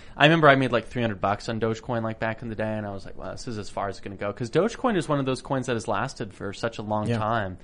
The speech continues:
Speaker 1: I mean, they did the whole nascar thing early on, and then after that faded, I was like, "Wow, maybe Dogecoin."
Speaker 2: I lo-, I love how in the early days of Bitcoin, there was, like, thousands of <clears throat> altcoins, we'll call 'em altcoins,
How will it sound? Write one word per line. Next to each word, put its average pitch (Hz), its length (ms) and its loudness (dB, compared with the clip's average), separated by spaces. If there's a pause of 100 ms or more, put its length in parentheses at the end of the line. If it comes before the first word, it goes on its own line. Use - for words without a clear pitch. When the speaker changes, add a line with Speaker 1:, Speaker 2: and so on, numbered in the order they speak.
(300)
Speaker 1:
I 120 60 0
mean, 117 120 4
they 123 80 6
did 123 140 2
the 123 80 2
whole 113 160 2
nascar 117 520 2
thing 123 220 -4
early 117 300 2
on, 113 260 4
and 110 80 -2
then 110 80 0
after 113 240 0
that 107 260 2
faded, 101 280 -2
I 98 80 0
was 95 120 -4
like, 101 160 -8
"Wow, 104 160 -2
maybe 101 200 -6
Dogecoin." 101 300 -4
Speaker 2:
I 139 60 6
lo-, 143 200 6
I 139 40 6
love 147 220 8
how 143 160 10
in 127 80 6
the 120 60 2
early 131 220 4
days 123 160 4
of 101 100 0
Bitcoin, 135 480 0 (160)
there 123 120 4
was, 123 160 4
like, 117 220 2
thousands 127 680 4
of 117 640 -2 (140)
<clears throat> - 140 -4
altcoins, 175 1080 8
we'll 131 80 6
call 127 120 4
'em 113 60 2
altcoins, 101 480 -2